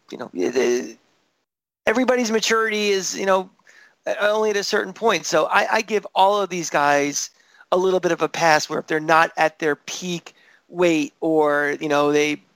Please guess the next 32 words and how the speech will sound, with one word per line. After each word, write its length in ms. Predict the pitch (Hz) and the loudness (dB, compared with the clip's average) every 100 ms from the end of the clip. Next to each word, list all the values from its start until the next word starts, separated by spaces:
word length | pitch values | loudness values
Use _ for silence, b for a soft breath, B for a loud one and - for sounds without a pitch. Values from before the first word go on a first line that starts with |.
| _ 98 | _ -4
did 220 | 170 165 | -2 0
this 280 | 160 165 151 | 2 0 0
or 80 | 151 | -2
did 220 | 147 147 | 0 0
that. 340 | 147 147 143 - | 2 2 2 -4
I 40 | 151 | -8
mean, 140 | 147 | -6
it's 160 | 147 - | -6 -4
just 180 | 180 - | -4 0
kind 200 | 185 160 | 2 2
of, 140 | 147 b b b b b | -2 b b b b b
you 80 | - | -4
have 80 | 196 | -4
to 60 | 185 | 0
take 200 | 196 - | -2 -2
the 80 | |
complete 460 | - 156 - 185 - | -4 -6 -6 -8 0
body 280 | 160 156 151 | 2 2 0
of 80 | 139 | -2
work 320 | 143 151 - | 0 -2 -2
from 220 | 156 139 | -12 -4
what 180 | 143 - | -4 -2
they've 140 | 143 | -4
done 360 | 151 143 139 - | 0 2 0 -4
from 140 | - | -14
the 60 | - | -10
beginning 300 | - 123 143 | -8 -6 -6
to 120 | - | -4
the 160 | 143 143 | 0 2
end. 160 | 143 | 2
And 80 | 170 | 0
that 220 | 208 208 | 0 -2